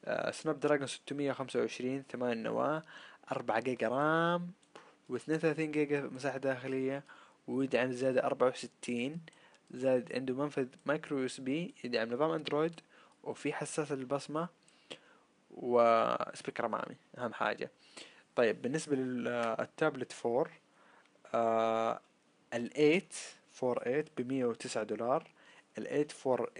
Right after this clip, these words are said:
آه، بلس اللي هو مية وتسعة وتسعين دولار، آه، التاب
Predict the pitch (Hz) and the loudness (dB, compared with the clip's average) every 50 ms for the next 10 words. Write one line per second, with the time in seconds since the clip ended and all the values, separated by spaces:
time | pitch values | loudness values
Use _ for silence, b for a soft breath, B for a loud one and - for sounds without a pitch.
0 | - _ - - 113 110 110 107 107 104 - - 123 151 180 - - - - - | -16 _ -10 -8 -6 -6 -4 -4 -4 -4 -2 4 4 4 4 4 0 -8 -8 -10
1 | - - - _ _ _ B B B B B B B B B B - 123 120 117 | -12 -16 -20 _ _ _ B B B B B B B B B B -6 -4 -2 0
2 | 120 127 123 120 117 127 147 147 - - 131 117 - - 113 123 117 110 113 117 | 0 0 0 0 0 0 0 0 0 -2 -6 -6 -4 -6 -6 -4 -2 -2 2 2
3 | 135 160 - - - _ _ _ b b b b b b b b b b b b | 2 0 0 -4 -18 _ _ _ b b b b b b b b b b b b
4 | _ _ _ _ _ _ _ _ _ _ _ _ _ _ _ - - 120 113 113 | _ _ _ _ _ _ _ _ _ _ _ _ _ _ _ -10 -6 -4 -4 -2
5 | 113 113 113 113 113 110 - b b b b b b _ _ _ _ _ _ _ | -2 -2 0 0 -2 -2 -6 b b b b b b _ _ _ _ _ _ _
6 | _ _ _ _ _ _ _ _ _ _ _ _ _ _ - _ _ - - - | _ _ _ _ _ _ _ _ _ _ _ _ _ _ -20 _ _ -20 -20 -20
7 | _ _ _ _ _ _ _ _ - - 117 117 117 117 117 113 113 113 113 - | _ _ _ _ _ _ _ _ -6 -4 -2 0 0 0 0 0 0 -2 -2 -4
8 | - - 165 170 170 151 | -4 0 2 2 2 2